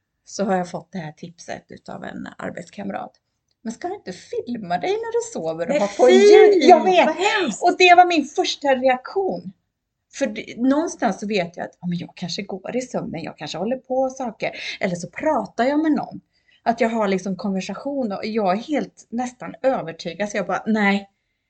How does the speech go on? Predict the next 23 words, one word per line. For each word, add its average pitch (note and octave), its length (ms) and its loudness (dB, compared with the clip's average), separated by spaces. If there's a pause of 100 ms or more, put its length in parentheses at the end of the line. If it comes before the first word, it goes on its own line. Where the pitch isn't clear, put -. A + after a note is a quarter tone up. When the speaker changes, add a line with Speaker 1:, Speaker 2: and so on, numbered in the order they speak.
(540)
Speaker 1:
jag A#3 260 2
kan, G#3+ 280 -4
jag G#3+ 220 -4
kan G3 220 -8
inte G3+ 200 -6
ha E3 80 -8
på E3+ 200 -10
något D3+ 220 -8
ljud D#3 180 -10
där. - 120 -10
För - 200 -12
jag F#3+ 240 -6
tror F#3 160 -8
att E3 100 -12
jag E3+ 120 -16
kommer E3 160 -14
höra E3 280 -8
någon D#3 320 -14
annan F#3+ 340 -10
som G#3 160 -6
pratar G#3 340 -10
där - 160 -10
då. - 160 -12